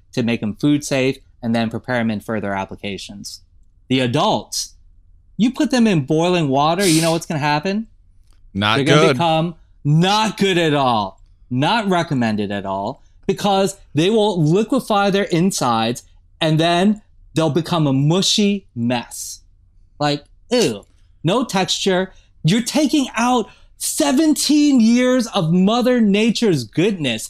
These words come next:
Speaker 1: They've been feeding
Speaker 2: Yeah.
Speaker 1: themselves with all this goodness, ready for me to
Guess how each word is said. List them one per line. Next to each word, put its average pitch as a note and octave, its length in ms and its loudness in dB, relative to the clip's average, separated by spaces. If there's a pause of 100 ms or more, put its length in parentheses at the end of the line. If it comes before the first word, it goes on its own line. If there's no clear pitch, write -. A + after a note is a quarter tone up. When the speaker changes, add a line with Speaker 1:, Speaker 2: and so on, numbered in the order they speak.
(260)
Speaker 1:
They've A#3+ 240 2
been G3 200 2
feeding D4 580 0
Speaker 2:
Yeah. C#3 100 2
Speaker 1:
themselves A2+ 640 -2 (180)
with D3 260 0
all A#3 260 2
this G#3 240 2
goodness, C#3+ 600 0 (240)
ready A3 360 2
for A#3 180 0
me A3+ 200 2
to G3 120 0